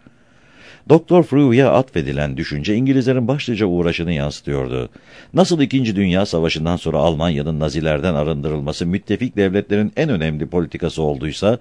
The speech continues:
Mondros Mütarekesi'nin imzalanmasının ardından Türkiye'yi İttihat ve Terakki'den temizleme ve onların işlediği suçları cezalandırma, İngilizlerin ve itilaf devletlerinin düşüncelerinde güçlü bir yer tutmaktaydı.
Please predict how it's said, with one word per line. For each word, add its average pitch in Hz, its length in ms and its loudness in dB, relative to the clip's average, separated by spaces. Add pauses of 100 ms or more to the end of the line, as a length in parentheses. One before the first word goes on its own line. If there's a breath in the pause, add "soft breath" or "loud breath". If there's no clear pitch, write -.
(280 loud breath)
Mondros 156 460 2
Mütarekesi'nin 131 800 0
imzalanmasının 110 800 0
ardından 73 600 0 (320 loud breath)
Türkiye'yi 147 560 2
İttihat - 440 0
ve 113 80 0
Terakki'den 98 520 0
temizleme 90 540 -2
ve 87 40 0
onların 90 360 0
işlediği 92 360 -2
suçları 87 440 -4
cezalandırma, 78 920 0 (320 loud breath)
İngilizlerin 143 600 4
ve 113 100 2
itilaf 104 460 0
devletlerinin 85 680 0
düşüncelerinde 87 640 -2
güçlü 101 380 -2
bir 131 120 2
yer 104 300 2
tutmaktaydı. 69 880 -4